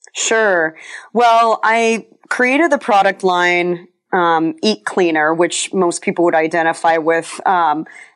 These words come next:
after my dad was diagnosed with cancer and told to avoid raw produce because of the risk of foodborne illness. And coming from a food background, I'm a holistic nutritionist and a,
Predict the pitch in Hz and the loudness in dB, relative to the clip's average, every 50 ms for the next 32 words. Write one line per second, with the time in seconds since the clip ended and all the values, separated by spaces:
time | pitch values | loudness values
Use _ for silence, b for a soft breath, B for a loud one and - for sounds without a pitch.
0 | B B 190 196 185 185 - 220 202 196 185 180 175 175 180 170 170 170 165 165 | B B 0 0 0 0 -2 -2 -2 0 0 -2 -2 0 2 2 4 4 4 2
1 | 165 160 175 180 _ _ _ _ _ - 175 185 - - 180 170 175 170 160 175 | 2 0 -2 -8 _ _ _ _ _ -2 -2 -2 0 0 0 0 0 0 -2 -2
2 | 170 165 165 - - - - 170 165 160 - - - - 285 302 285 - - 175 | -2 -2 -4 -6 -6 -2 0 0 0 0 -4 -6 -4 -2 -2 -2 -2 -2 -2 -2
3 | 127 101 180 196 - _ - 190 180 170 165 165 165 160 - - 208 190 185 185 | -2 -2 -4 -6 -12 _ -6 -4 -2 0 0 0 -2 -2 -4 -2 -2 0 0 0
4 | 175 175 - - 180 170 165 160 156 170 170 175 175 170 170 165 143 139 165 165 | -2 -4 -2 0 2 2 2 0 0 0 0 2 2 0 0 -2 -2 -2 0 2
5 | 160 160 160 160 - - - 180 175 170 165 170 156 156 175 180 - - - - | 2 2 2 0 -2 -4 -2 0 0 0 0 0 -2 -2 -4 -4 -6 -6 -8 -8
6 | B B B B B B B - 190 - 196 175 185 156 185 160 175 180 - - | B B B B B B B -6 -4 -2 -2 -4 -2 -2 -2 -2 -2 -2 -2 -4
7 | - 185 160 - - 180 175 147 143 165 165 165 156 - 165 170 165 151 143 143 | -4 -6 -4 -2 0 0 0 2 0 -2 0 0 0 0 0 0 0 0 0 0
8 | 160 156 - - 175 170 165 165 165 170 b b b b b b b - 208 208 | 0 -2 -2 -2 -2 0 0 -2 -2 -4 b b b b b b b -4 -2 -2
9 | 208 208 196 - 214 190 180 170 170 - - 262 254 185 156 175 165 170 170 - | -2 -2 -4 -2 -2 0 0 -2 -2 0 0 0 2 2 2 2 2 0 0 -2
10 | 180 165 165 165 170 175 165 160 151 151 175 165 160 165 160 - 175 - - 170 | 0 0 2 2 2 0 0 -2 -2 0 0 0 0 0 -2 -2 -4 -2 0 -2
11 | 160 156 - 175 165 - - 175 165 160 - - - 156 156 156 147 143 | -2 -2 -2 -4 -4 -2 -2 -2 0 -2 -2 -4 -4 -2 -2 -2 -2 -2